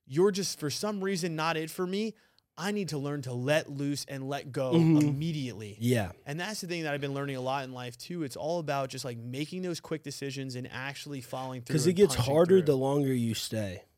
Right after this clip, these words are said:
Speaker 1: Oh, exactly.
Speaker 2: Way harder.
Speaker 1: Exactly. And it, but listen, it, it's like, I, it's not that I wanna be lonely. It's not that I don't wanna have people in my life, but also the other thing too is, like, I'm just trying to, like, do things that, like,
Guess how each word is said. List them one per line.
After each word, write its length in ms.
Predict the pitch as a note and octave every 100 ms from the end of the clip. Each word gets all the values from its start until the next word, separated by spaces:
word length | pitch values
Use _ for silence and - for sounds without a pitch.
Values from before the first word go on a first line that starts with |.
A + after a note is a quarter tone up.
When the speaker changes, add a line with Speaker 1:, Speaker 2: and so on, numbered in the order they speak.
| _ -
Speaker 1:
Oh, 200 | F3 - -
exactly. 680 | C3+ A#2+ D3+ A3 - G2+ _
Speaker 2:
Way 200 | A#2+ D3+
harder. 420 | C#3 A2 G2 F2 C3+
Speaker 1:
Exactly. 640 | C3 C#3 E3 F3+ B2 B2 _
And 140 | E3 A3
it, 120 | - - - _
but 120 | F#3+
listen, 300 | E3+ G3 D#3+
it, 120 | C3 -
it's 380 | G2 G2 D3
like, 160 | E3 D3+
I, 80 | D3
it's 220 | - D#3+
not 100 | G#3
that 100 | G#3
I 60 | F#3
wanna 240 | E3+ E3
be 140 | C#3 A2
lonely. 320 | A2+ F3 F3+
It's 80 | C3
not 140 | D#3+
that 80 | D3
I 60 | C3
don't 200 | C#3+ C#3
wanna 220 | D3 C3+
have 180 | C#3 B2+
people 220 | D3+ C#3
in 60 | C3
my 100 | A#2+
life, 300 | C3+ D3+ -
but 140 | C3+
also 340 | G#2+ C3+ F3 E3
the 100 | C#3
other 100 | C3
thing 180 | B2+ A#2+
too 260 | - E3+ C3+
is, 140 | B2
like, 240 | B2 A#2 - _ _ _ _ _ -
I'm 200 | D#3 G3+
just 180 | E3
trying 320 | - D3 C3+ C#3
to, 100 | C#3+
like, 280 | B2+ A#2 -
do 220 | D3+ D#3
things 400 | D#3 D3+ D#3+ C#3+
that, 200 | C3 B2+
like, 300 | A#2+ A#2+